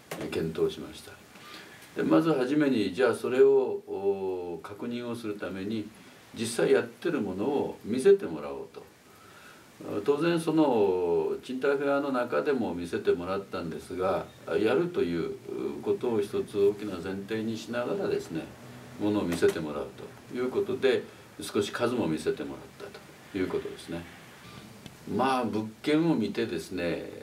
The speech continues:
これで、ああ、よし、いけるという、完全にですね、そう思ったわけではないですね。えー、一番の決め手はですね、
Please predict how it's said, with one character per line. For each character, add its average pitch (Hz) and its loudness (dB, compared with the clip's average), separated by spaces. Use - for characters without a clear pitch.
こ - 4
れ 160 10
で、 139 6
あ 104 -2
あ、 104 -2
よ 104 0
し、 135 -4
い 107 -4
け 113 0
る 104 2
と 90 -8
い 90 -4
う、 82 -2
完 107 -2
全 117 0
に 131 0
で - 0
す - -6
ね、 - -6
そ 120 0
う - 2
思 120 0
っ - -4
た - -2
わ 127 4
け 127 -2
で 160 -2
は 143 2
な - -4
い - -6
で - -10
す - -12
ね。 123 -4
え - -6
ー、 - -6
一 139 -2
番 185 2
の 107 4
決 101 -4
め 113 0
手 120 0
は 123 4
で 101 4
す - -10
ね、 78 -6